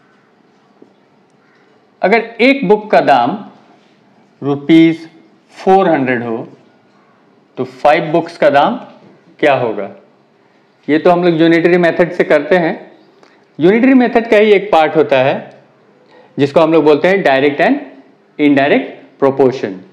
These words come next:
So देखिए, इसमें आपको बस थोड़ा सा समझने की ज़रूरत है। अगर आप समझ जाइएगा तो आराम से ये बन जाता है।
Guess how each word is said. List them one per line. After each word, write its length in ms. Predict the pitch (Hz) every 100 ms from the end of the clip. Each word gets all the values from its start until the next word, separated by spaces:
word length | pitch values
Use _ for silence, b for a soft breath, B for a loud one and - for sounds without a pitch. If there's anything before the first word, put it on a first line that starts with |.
| b b b b b b
So 100 | 196
देखिए, 640 | 185 196 202 160 214 - -
इसमें 280 | 180 - 233
आपको 320 | 214 - 226 247 202 -
बस 160 | 233 233 -
थोड़ा 200 | 247 262
सा 140 | 262
समझने 560 | 226 - 185 185 185 240
की 120 | 220
ज़रूरत 380 | 143 135 127 117
है। 120 | 110 95 -
अगर 200 | 143 180
आप 140 | 185
समझ 200 | 160 147
जाइएगा 420 | 175 202 196 190 196 - -
तो 60 |
आराम 460 | 170 147 147 147 147
से 140 | 233 294 - -
ये 80 | 151
बन 220 | 143 131
जाता 260 | 117 -
है। 200 | 104 104